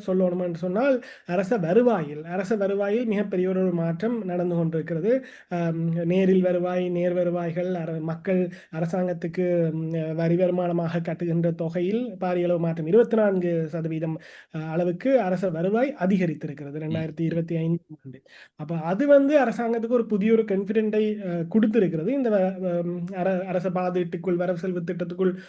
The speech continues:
Speaker 1: போகும்பொழுது ஒரு புதிய கான்ஃபிடென்ஸை கொடுத்திருக்கிறது.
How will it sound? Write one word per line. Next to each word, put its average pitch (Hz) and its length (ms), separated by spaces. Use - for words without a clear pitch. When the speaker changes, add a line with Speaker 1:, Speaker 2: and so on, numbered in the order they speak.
Speaker 1:
போகும்பொழுது 208 560
ஒரு 247 140
புதிய 190 260
கான்ஃபிடென்ஸை 180 500
கொடுத்திருக்கிறது. 170 680